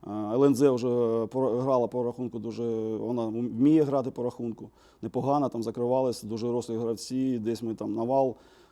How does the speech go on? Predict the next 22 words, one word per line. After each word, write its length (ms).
і 40
не, 1040
не 200
получився, 540
да? 180
Ми 180
не 320
могли. 400
Те, 180
щоб 220
там, 340
ну, 100
хлопці 260
такі 360
не 180
приймали 480
рішення 320
правильні, 460
це, 280
над 160
цим 120
працюємо, 920